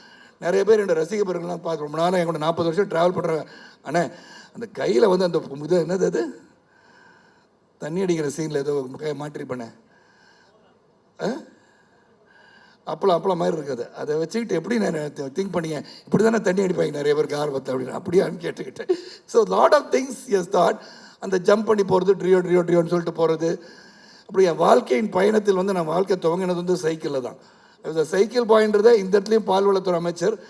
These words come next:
"ஐயோ, வாயில போட்டுக்கப்பா, அது என் தேருன்னு" சொல்ல வச்சது. இப்படியே வரிசையா டயலாக், எல்லா டயலாக்கும் சொல்ல முடியும் கீர்த்தி. இன்னொரு நாளைக்கு வச்சுக்கலாம் அதை.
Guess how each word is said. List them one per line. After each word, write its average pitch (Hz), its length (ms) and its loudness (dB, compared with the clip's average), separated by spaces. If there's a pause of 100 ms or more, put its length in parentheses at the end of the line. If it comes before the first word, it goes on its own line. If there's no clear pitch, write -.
(260)
"ஐயோ, 208 360 -2
வாயில 202 260 2
போட்டுக்கப்பா, 185 500 -2
அது 147 160 -8
என் 139 160 -8
தேருன்னு" 196 360 2
சொல்ல 175 240 -2
வச்சது. 160 340 -6 (540)
இப்படியே 185 260 4
வரிசையா 202 320 2
டயலாக், 196 480 -2
எல்லா 208 380 -2
டயலாக்கும் 190 460 -2
சொல்ல 175 180 -8
முடியும் 170 240 -10
கீர்த்தி. 160 280 -6
இன்னொரு 170 300 -8
நாளைக்கு 151 380 -8
வச்சுக்கலாம் 151 120 -10
அதை. 147 200 -4